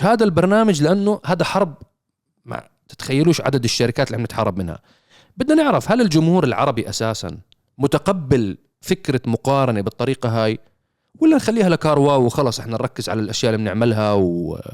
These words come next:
وما نهتم اصلًا بهذه الافكار، ما نجدد بالافكار، خلص خلينا اذا الرزم تبع المشاهدين حابين انه والله تيست درايف، راس براس، سبيشال كار، آه، حلقة دردشة على قناة دردشة، آه، حلقات ان شاء الله هلا بدنا نفعلكم كمان البي او في وخلص ونضلنا على هذا الرزم،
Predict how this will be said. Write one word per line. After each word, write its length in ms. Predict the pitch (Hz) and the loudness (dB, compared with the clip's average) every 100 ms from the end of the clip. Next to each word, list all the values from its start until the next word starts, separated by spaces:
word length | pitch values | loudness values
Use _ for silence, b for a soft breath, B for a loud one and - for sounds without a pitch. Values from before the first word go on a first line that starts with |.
| - b b | -20 b b
وما 260 | 120 139 | 0 2
نهتم 300 | 151 123 139 139 165 | 2 2 0 0 -4
اصلًا 300 | - 123 107 | -2 -2 0
بهذه 260 | 107 117 | 0 0
الافكار، 460 | 110 101 - - 147 | -2 -6 -8 -6 -2
ما 120 | 180 | 0
نجدد 520 | 180 185 156 127 101 | 2 0 0 -4 -4
بالافكار، 440 | 107 - - 90 - | -10 -10 -10 -10 -8
خلص 340 | - 214 113 - b | 0 0 0 -6 b
خلينا 720 | - 190 202 170 135 123 117 135 | -4 0 2 4 4 2 0 0
اذا 180 | 131 | 0
الرزم 300 | 135 180 147 | 2 2 0
تبع 240 | 120 113 101 | -2 -2 -2
المشاهدين 760 | 113 110 110 123 120 143 127 - B | -2 -2 -4 -4 -2 0 -2 -4 B
حابين 360 | - 165 165 165 | -4 -4 0 0
انه 120 | 139 | 0
والله 180 | 131 127 | 0 0
تيست 260 | 139 127 120 | -2 -2 -2
درايف، 480 | 110 113 107 101 | 0 2 2 0
راس 260 | 110 120 113 | 0 0 -2
براس، 420 | 104 107 101 104 | -4 -2 -2 -4
سبيشال 400 | 113 - 123 110 | -8 -6 -4 -4
كار، 420 | 107 110 101 98 98 B B B | -4 -2 0 -2 -4 B B B
آه، 100 | 107 | -4
حلقة 320 | 92 135 139 | -2 -2 -2
دردشة 500 | 113 131 123 113 104 | -2 -2 0 -2 0
على 140 | 92 110 | 0 -2
قناة 300 | 120 131 143 | 0 0 0
دردشة، 560 | 113 127 120 113 214 - B B | 0 -2 0 -2 -4 -6 B B
آه، 160 | - 113 | -4 -2
حلقات 480 | - 127 127 135 127 | 0 -2 0 -2 -2
ان 60 | |
شاء 160 | 120 123 | -2 0
الله 120 | 113 | 0
هلا 120 | 113 | 0
بدنا 200 | 104 107 | -2 -4
نفعلكم 440 | 104 98 - 127 110 | -6 -6 -4 -4 -4
كمان 260 | 110 113 | -2 -2
البي 180 | 110 123 | -2 0
او 100 | 120 | 0
في 240 | 117 160 233 | 2 -2 -2
وخلص 400 | - 254 214 - | 0 0 0 -4
ونضلنا 320 | 196 220 202 | -2 0 0
على 140 | 180 | 0
هذا 180 | 175 160 | 0 2
الرزم، 280 | 147 127 | 0 0